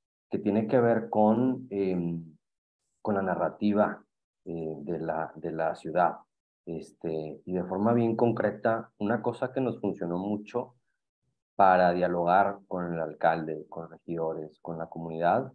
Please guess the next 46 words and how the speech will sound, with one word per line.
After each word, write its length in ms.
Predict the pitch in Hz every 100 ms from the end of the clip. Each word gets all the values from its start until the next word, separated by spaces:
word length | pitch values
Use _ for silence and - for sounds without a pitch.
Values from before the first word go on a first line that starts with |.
| _ _ _ _
tiene 260 | 101 101 107
que 120 | 110
ver 340 | 98 98 98
con 260 | - 95 87
plantear, 640 | 90 87 85 87 90 95 - _ _ _ -
este, 380 | 98 - 92 -
de 120 | 87
forma 260 | - 98 113
bien 280 | 113 113 117
clara 500 | 110 107 123 131 - _ _ _ _
el 160 | - 92
escenario, 640 | 92 95 92 90 101 110
o 100 | 110
sea, 100 | 95
los 140 | 87 87
escenarios, 500 | 87 85 85 80 - _
uno. 400 | - 98 85 - -
Y, 220 | - 98 92
y 20 |
el 100 | 95
primero 400 | 98 101 127 127
es, 280 | 123 123 -
la 180 | 113
pregunta 420 | - 95 98 101 -
clave 280 | 107 110 117
es, 140 | 117 _ _ -
"¿Qué 100 | 101
pasa 260 | 110 117
si 100 | 107
no 120 | 104 90
hacemos 340 | 92 92 82
nada?". 280 | 80 - - _ _ _ _ _ _
O 120 | 82
sea, 320 | - 73 - -
eh, 260 | 85 82 -
o 40 | -
sea, 120 | 98
esa 180 | 104 131
pregunta 360 | 131 117 113
de 100 | 123
"¿qué 100 | 120
pasa 280 | 117 123 139
si 100 | 131
no 80 | 117
hacemos 380 | 107 123 123 113
nada?" 520 | 110 101 113 120 -